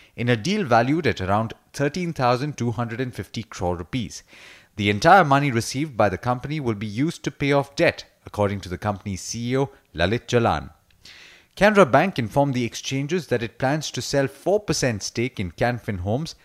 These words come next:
after which its holding in the company will fall to twenty-six percent. H D F C will sell its entire stake in H D F C Developers and H D F C Realty to Quikr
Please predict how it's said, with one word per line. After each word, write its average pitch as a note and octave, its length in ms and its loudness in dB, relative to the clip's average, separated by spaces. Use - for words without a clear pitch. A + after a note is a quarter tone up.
after F2 240 -4
which A#2+ 300 -2
its G2 140 -10
holding C#3 380 -2
in C#3 40 -2
the C3+ 80 -2
company A2+ 420 -2
will A#2 200 -4
fall A#2 320 0
to C3+ 180 -10
twenty-six G#2 560 -8
percent. A2 480 -4
H D3+ 220 0
D C3 120 2
F G#2+ 120 0
C D#3+ 180 -4
will B2 160 0
sell C#3 260 0
its B2 140 -4
entire C3 380 2
stake D#3 420 -4
in A2 80 -4
H F#2+ 220 -6
D A#2 100 -2
F G#2 80 -4
C - 140 -8
Developers A#2+ 760 0
and G#2+ 220 -6
H B2+ 240 -6
D C3+ 140 -2
F B2 100 -4
C A#2+ 120 -6
Realty G2 540 -2
to C#3+ 80 -4
Quikr G#3+ 500 -2